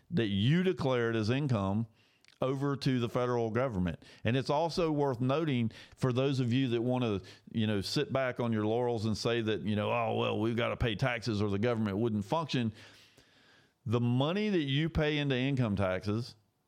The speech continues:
one hundred percent of the money that you pay into income taxes goes back to the Federal Reserve to pay the interest on the loans that the federal government is taking out. Let that sink in.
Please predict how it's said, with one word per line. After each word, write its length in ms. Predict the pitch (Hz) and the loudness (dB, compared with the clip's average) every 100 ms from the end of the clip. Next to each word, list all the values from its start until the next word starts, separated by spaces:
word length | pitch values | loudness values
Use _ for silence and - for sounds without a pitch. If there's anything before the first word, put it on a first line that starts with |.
| _ | _
one 420 | 107 110 120 160 185 | -2 2 2 2 2
hundred 320 | 180 185 185 | 2 0 -2
percent 460 | 190 156 190 190 | -2 -2 0 0
of 80 | 120 | 0
the 80 | 107 | 0
money 320 | 113 135 156 | 2 0 0
that 120 | 147 | 0
you 160 | 127 135 | 0 0
pay 220 | 135 139 | 0 0
into 180 | 139 135 | 0 0
income 340 | 123 127 110 | 0 0 0
taxes 460 | 101 98 85 101 90 | 0 0 0 -2 -2
goes 460 | 90 113 131 131 104 | 0 2 2 2 0
back 540 | 85 123 135 147 - | 0 -2 -2 -4 -6
to 220 | - 131 | 0 2
the 100 | 123 | 2
Federal 480 | 120 - 139 147 160 | -2 0 0 0 0
Reserve 720 | 160 160 135 131 117 117 104 | 0 0 2 2 2 0 0
to 100 | 120 | -4
pay 180 | - 127 | 0 0
the 200 | 113 - | 0 -2
interest 600 | 160 175 - 98 104 - - - - | -2 -2 -2 -2 -4 -10 -18 -20 -6
on 200 | - 131 | -2 0
the 80 | 127 | 0
loans 640 | 120 123 160 160 135 123 | 2 0 0 0 0 0
that 120 | 120 120 | 0 -2
the 80 | |
federal 380 | 117 139 131 127 | -2 0 0 0
government 400 | 120 120 107 104 | 0 0 0 0
is 120 | 101 | -2
taking 340 | - 107 107 104 | -2 -2 0 0
out. 220 | 92 - _ _ _ _ _ _ _ _ _ _ _ _ _ _ _ - _ _ _ | -2 -6 _ _ _ _ _ _ _ _ _ _ _ _ _ _ _ -20 _ _ _
Let 300 | - 117 - | -2 -2 0
that 240 | 170 - | -2 -2
sink 300 | - 117 95 | -2 -2 0
in. 260 | 98 85 | 0 0